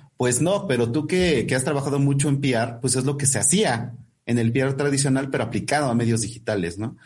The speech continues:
Tú hace un momento platicabas sobre estas metodologías que se utilizan para hacer una estrategia de, de posicionamiento y de relaciones públicas. ¿Qué tipo de metodologías nos puedes compartir?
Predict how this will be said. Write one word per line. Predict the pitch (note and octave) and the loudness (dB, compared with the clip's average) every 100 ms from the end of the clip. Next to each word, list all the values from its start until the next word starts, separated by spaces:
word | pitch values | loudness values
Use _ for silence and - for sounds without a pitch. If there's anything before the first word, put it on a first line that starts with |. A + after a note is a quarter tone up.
| - - - - | -20 -20 -20 -4
Tú | D#3 F#3 | 0 0
hace | G3+ G3+ G3 | 2 2 2
un | F#3+ | 2
momento | F3+ E3 F3+ F3 | 2 0 -2 -2
platicabas | B2 A#2+ A#2 B2+ C#3 C3+ | -2 -2 0 0 2 2
sobre | B2 A#2 | 2 2
estas | C3 C3 C#3+ - | 0 0 -2 0
metodologías | A2 - G2+ G2+ F#2+ - C3+ F2+ - - _ - | 0 0 0 0 -2 0 0 0 -2 -6 _ -10
que | G2+ | -6
se | G#2+ | -4
utilizan | F2+ G2+ G2+ A2+ A2 | -2 -2 0 0 0
para | F2+ | 0
hacer | F2+ G#2+ | 0 0
una | G#2+ G#2 | 2 0
estrategia | G2+ F#2+ G2+ A#2+ G2+ | -2 -4 -2 0 0
de, | F2+ - - - | 0 -2 -14 -8
de | - A#2 | -4 0
posicionamiento | B2 B2 A2 B2+ B2+ B2+ B2 C3 C3+ | 0 2 2 2 2 2 2 2 2
y | |
de | G2 | 2
relaciones | F#2 F#2 G#2 G2+ - | 2 2 0 0 -2
públicas. | A2+ G#2 F2+ E2+ - - - - - - _ _ | -2 0 -2 -4 -6 -8 -20 -20 -20 -20 _ _
¿Qué | - E3 | 0 0
tipo | F#3 F#3 F#3+ F#3 | 2 0 0 2
de | D3+ | 2
metodologías | B2 - - A2+ A#2 A2 A2 - D3 C#3 C3 | 2 0 0 2 2 2 0 2 2 2 2
nos | A#2 | 2
puedes | B2 B2 B2 A#2+ - | 0 0 2 0 0
compartir? | G2+ F#2+ F#2+ - G2 - | -2 -2 -2 -2 -4 -4